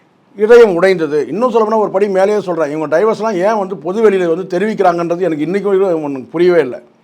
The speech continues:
சினிமா பிரபலங்கள்னா வந்து பொது வெளியில வந்து சொல்லணுமா, "நான் டைவர்ஸ் பண்றேன்னு" சொல்லிட்டு? அது இன்னைக்கு வரைக்கும் நான் பல பேர்கிட்ட கேட்டேன். இவங்கெல்லாம் ஏன் வந்து இதை சொல்றாங்க? உங்களுடைய பிரைவசினா அது பிரைவசியா இருந்துட்டு போட்டோம்.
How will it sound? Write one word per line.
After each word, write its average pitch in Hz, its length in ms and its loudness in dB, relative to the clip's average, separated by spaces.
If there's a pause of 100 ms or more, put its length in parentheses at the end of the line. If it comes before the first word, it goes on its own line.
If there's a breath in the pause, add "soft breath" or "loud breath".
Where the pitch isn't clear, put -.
(240 soft breath)
சினிமா 226 400 2
பிரபலங்கள்னா 202 800 0
வந்து 190 440 0
பொது 220 340 2
வெளியில 202 160 2
வந்து 180 180 -4
சொல்லணுமா, 170 640 -2 (300 soft breath)
"நான் 156 180 -2
டைவர்ஸ் 180 320 0
பண்றேன்னு" 156 260 -2
சொல்லிட்டு? 139 500 -6 (360 soft breath)
அது 185 240 0
இன்னைக்கு 190 260 0
வரைக்கும் 190 240 -2
நான் 165 160 -2
பல 170 160 2
பேர்கிட்ட 175 220 -2
கேட்டேன். 151 340 -6 (280)
இவங்கெல்லாம் 202 420 0
ஏன் 247 100 -2
வந்து 190 160 -6
இதை 180 180 -2
சொல்றாங்க? 160 540 -2 (1300)
உங்களுடைய 156 280 -2
பிரைவசினா 226 420 2
அது 302 240 0
பிரைவசியா 269 500 2
இருந்துட்டு 254 180 -4
போட்டோம். 233 360 0